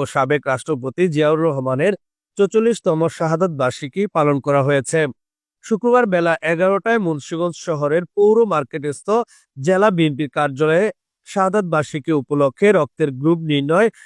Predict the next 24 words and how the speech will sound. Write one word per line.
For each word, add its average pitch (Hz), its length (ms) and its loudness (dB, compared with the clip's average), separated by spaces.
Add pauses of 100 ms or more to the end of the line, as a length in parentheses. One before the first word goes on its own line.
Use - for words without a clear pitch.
(200)
ঈদ 190 160 -2
সামগ্রী 147 460 -2
বিতরণ, 156 460 0
শহীদ 156 340 -4
প্রেসিডেন্ট 139 520 -4
জিয়াউর 151 300 0
রহমানের 165 360 0
স্মৃতি 156 360 -6
বিজড়িত 139 420 -4
বই 151 340 -2
মেলার 143 360 0
আয়োজন 151 380 0
করেন 139 320 0 (380)
জেলা 170 340 2
যুবদল। 147 480 0 (1080)
জেলা 202 320 2
বিএনপি 170 440 0 (120)
ও 151 160 -2
অঙ্গ 165 260 0
সংগঠনের 147 640 -2
আয়োজনে 147 540 0
আলোচনা 165 520 0
সভা, 147 420 0
গণভোজ 151 720 0